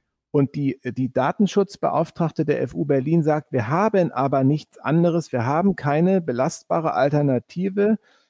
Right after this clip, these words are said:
äh, wir müssen das nutzen. Also das ist t-, tatsächlich immer noch die Situation.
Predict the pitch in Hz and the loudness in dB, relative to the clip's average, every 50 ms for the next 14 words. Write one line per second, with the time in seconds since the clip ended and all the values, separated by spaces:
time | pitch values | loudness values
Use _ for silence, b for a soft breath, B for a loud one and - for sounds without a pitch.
0 | _ _ - 143 143 139 156 160 156 151 170 180 - 190 180 156 156 156 156 - | _ _ 0 0 2 4 4 4 6 6 4 4 2 2 2 2 2 0 0 -2
1 | - - _ _ _ _ _ _ - 131 127 123 - - - 87 - 69 95 - | -6 -12 _ _ _ _ _ _ 0 2 2 2 0 -4 -8 -8 -8 -8 -10 -10
2 | - - - 147 160 - 196 180 - - 165 - - 139 - - 160 156 - 165 | -10 -4 -2 -2 -2 -2 -6 -8 -8 -10 -12 -8 -8 -8 -4 -2 -2 -2 -2 -2
3 | 156 156 135 - 151 165 185 190 185 175 151 - 170 160 165 160 - 160 156 156 | -4 -4 -6 -4 -2 0 0 2 2 0 0 -2 -4 -4 -4 -4 -4 -4 -6 -6
4 | - - 120 - 98 | -6 -8 -8 -8 -8